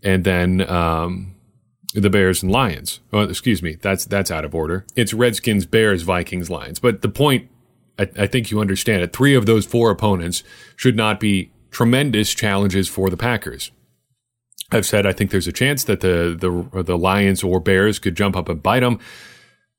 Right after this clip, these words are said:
The, the Redskins looked pretty okay this past weekend, too.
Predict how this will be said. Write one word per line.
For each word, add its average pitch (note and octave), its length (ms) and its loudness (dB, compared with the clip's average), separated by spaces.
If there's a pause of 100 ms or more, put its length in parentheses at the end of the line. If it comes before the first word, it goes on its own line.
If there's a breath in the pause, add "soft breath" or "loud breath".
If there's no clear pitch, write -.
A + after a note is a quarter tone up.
(120)
The, G2 260 4
the F2+ 100 2
Redskins G#2 440 2
looked G2 220 0
pretty A2+ 200 4
okay G#2+ 300 2
this G2 160 0
past G#2 320 -2
weekend, G#2+ 360 0
too. C#3+ 320 2